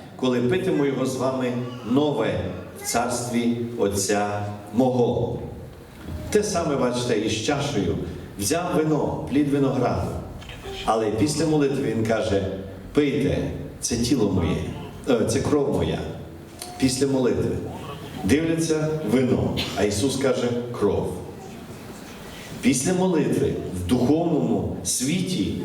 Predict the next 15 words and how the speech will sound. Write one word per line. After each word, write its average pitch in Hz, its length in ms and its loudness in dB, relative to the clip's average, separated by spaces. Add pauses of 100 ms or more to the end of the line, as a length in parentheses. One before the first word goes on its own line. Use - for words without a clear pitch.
(220)
воно 143 260 4
має 143 260 2
значення, - 680 -2 (840)
що 135 160 2
людина 123 600 2
стає, 127 680 0
якби 143 320 2
ототожнює 151 720 2
себе 151 340 0
з 165 120 0
Ісусом, 139 560 0 (300)
з'єднує 120 640 2
себе 151 340 0
з - 160 -2
Богом, - 580 0